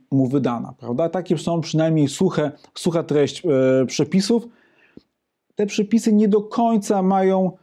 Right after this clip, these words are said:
e, przełożenie, e, praktyczne na nagrody wydawane w programach lojalnościowych, ponieważ trudno powiedzieć, żeby, e,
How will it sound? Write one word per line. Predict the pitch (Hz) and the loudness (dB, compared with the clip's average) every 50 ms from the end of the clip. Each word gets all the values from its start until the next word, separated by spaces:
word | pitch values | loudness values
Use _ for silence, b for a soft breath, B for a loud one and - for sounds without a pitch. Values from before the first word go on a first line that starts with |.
| b b b b b - | b b b b b -2
e, | 165 160 160 165 165 160 160 160 160 151 | 0 2 2 2 2 2 2 2 0 0
przełożenie, | 156 - - - 180 175 180 180 175 160 151 175 180 185 185 180 180 175 | -2 -4 -2 0 2 2 4 4 2 2 2 0 0 0 0 2 2 2
e, | 170 156 - 151 151 151 151 151 | 2 0 0 0 0 0 0 0
praktyczne | 151 - - 175 160 - - - 185 196 202 - - 175 165 | -2 -2 -4 -4 -4 -6 -4 -2 0 0 0 0 -2 0 0
na | 160 165 165 | 2 2 2
nagrody | 165 165 156 143 135 139 165 180 175 165 165 | 0 0 0 0 0 0 0 0 2 0 0
wydawane | 147 160 156 165 143 143 160 170 170 151 | 0 0 0 0 0 0 0 0 -2 -2
w | - | -4
programach | - 156 139 131 160 165 165 147 120 | -4 -4 -2 0 0 0 0 -2 -2
lojalnościowych, | 139 143 143 143 139 135 131 139 135 135 - 135 135 156 165 165 | 0 2 2 4 4 4 2 2 0 0 0 0 0 0 0 0
ponieważ | - 160 165 170 160 - - | 0 0 0 0 0 -2 -2
trudno | - 202 220 220 202 | -2 0 0 0 0
powiedzieć, | 170 180 160 147 160 170 180 165 - - B B B B B B | 0 2 2 4 4 4 2 0 -2 -8 B B B B B B
żeby, | 131 120 175 170 151 143 165 160 160 160 B B B B B - | -2 0 0 2 2 2 0 0 0 -2 B B B B B -4
e, | 151 147 151 151 147 147 151 151 151 151 151 | -2 0 0 2 2 2 2 2 0 0 -4